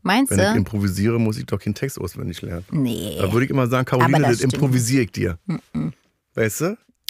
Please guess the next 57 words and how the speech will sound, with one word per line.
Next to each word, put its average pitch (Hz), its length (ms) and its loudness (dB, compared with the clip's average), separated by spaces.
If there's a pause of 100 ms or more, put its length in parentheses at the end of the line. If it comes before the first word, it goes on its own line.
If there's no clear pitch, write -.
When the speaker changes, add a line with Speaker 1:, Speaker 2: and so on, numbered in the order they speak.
Speaker 1:
Ja, 240 200 2
und 156 80 -2
wahrscheinlich 170 380 0
Speaker 2:
Und - 60 2
Speaker 1:
ist - 120 -2
was 175 80 2
Speaker 2:
zack, - 160 0
Speaker 1:
ganz - 140 -10
Speaker 2:
streiten 147 420 2
wir 123 120 2
uns. 151 140 2
Speaker 1:
Tolles. 196 400 2
Wir 180 100 -4
würden 226 140 2
uns 254 100 2
überhaupt 262 320 2
nicht 269 120 4
streiten. 202 240 2
Ich 208 80 -2
wäre 214 100 2
nur 240 220 4
neugierig. 208 760 2 (180)
Speaker 2:
<laughs> 214 180 0
Speaker 1:
Und 202 160 0
dann 240 140 2
würde 247 120 0
ich 220 60 -4
sagen, 247 180 2 (100)
„Mm, 254 500 4 (640)
du, 262 140 2
aber 240 180 2
sag 254 160 0
mal, 247 240 2
kannst 285 280 -2
du 320 60 -4
vielleicht 302 500 -2
ein 349 80 -4
bisschen 349 540 -4 (180)
Speaker 2:
Ja. 107 300 2
Speaker 1:
nur 233 280 -6 (160)
das?“ - 260 -10 (180)
Oh, 165 100 -8 (160)
nein. 156 220 -8 (680)
Ich 254 80 4
glaube 202 220 2
nicht. 165 220 -4
Ich - 100 -8
glaube, 180 240 0
dass 175 160 -4
es 175 80 -8
total 170 320 -4
toll 165 200 -4
ist. 160 120 -10
Man 165 100 -6
muss 180 160 -6
nur 180 100 -4
wissen, 180 360 -4